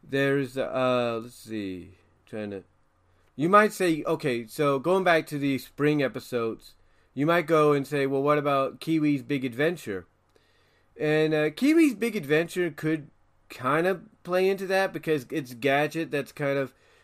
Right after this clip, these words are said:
concerned about Dale and, and, uh, basically, you know,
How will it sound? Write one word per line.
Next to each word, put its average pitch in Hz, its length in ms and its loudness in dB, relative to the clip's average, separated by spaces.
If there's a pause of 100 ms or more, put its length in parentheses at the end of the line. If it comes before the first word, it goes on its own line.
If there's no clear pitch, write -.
(140)
concerned 147 540 -2
about 147 320 0
Dale 143 500 0
and, 123 360 -2 (2000)
and, 131 280 0
uh, 123 180 0
basically, 139 1000 -2 (1120)
you 139 140 0
know, 135 120 2